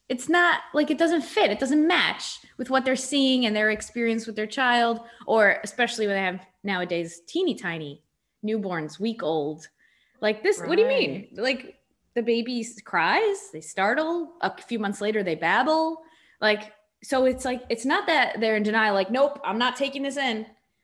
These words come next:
Speaker 1: just putting up a big, like, blinders. It's more like, "How can I believe you? I'm not sure. Like, what did you do? What was
Speaker 2: Mm-hmm.
Speaker 1: the testing? This whole automatic stickers thing, A B R, like, what did you do? And how, how do I know that what you're telling me is accurate?"
Speaker 2: That's beautiful. I love that. I'm gonna steal that.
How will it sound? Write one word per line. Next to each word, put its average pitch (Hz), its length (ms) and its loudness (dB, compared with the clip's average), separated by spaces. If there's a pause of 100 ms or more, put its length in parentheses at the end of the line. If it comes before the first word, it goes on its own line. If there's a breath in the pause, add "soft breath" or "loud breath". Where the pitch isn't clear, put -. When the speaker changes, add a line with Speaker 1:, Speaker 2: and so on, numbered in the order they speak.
(160)
Speaker 1:
just 214 200 -10
putting 254 200 2
up 220 120 0
a 202 60 0
big, 214 280 -4
like, 180 220 -6
blinders. 190 640 -2
It's 214 180 -4
more 254 200 0
like, 233 160 0
"How 508 240 2
can 285 160 -6
I 185 120 -2
believe 175 320 -6
you? 98 160 -12
I'm 233 100 -6
not 370 140 -6
sure. - 360 -2 (180)
Like, - 160 -14 (140)
what 240 240 -8
did 370 160 -6
you 370 80 -2
do? 214 220 0
What 220 200 -4
was 285 120 -2
Speaker 2:
Mm-hmm. - 40 -4
Speaker 1:
the 320 60 -6
testing? 185 760 -4
This - 180 -12
whole 285 300 -4
automatic 311 420 -4
stickers 302 580 -6
thing, 190 420 -6
A 190 180 -4
B 262 160 -6
R, 254 400 0
like, 175 200 -8
what 226 120 -4
did 302 140 -6
you 370 240 -2
do? 175 160 -6
And 190 100 -10
how, 233 400 -6 (260 soft breath)
how 247 60 -2
do 254 80 0
I 247 80 0
know 214 300 -4
that 170 160 -8
what 151 80 -6
you're 143 100 -8
telling 190 300 -12
me 175 100 -12
is 165 80 -16
accurate?" - 440 -16 (840)
Speaker 2:
That's 185 280 -6
beautiful. 240 520 -2
I 190 140 0
love 208 320 -2
that. 220 180 0
I'm 190 160 -10
gonna 180 200 -4
steal 202 400 2
that. 175 360 -2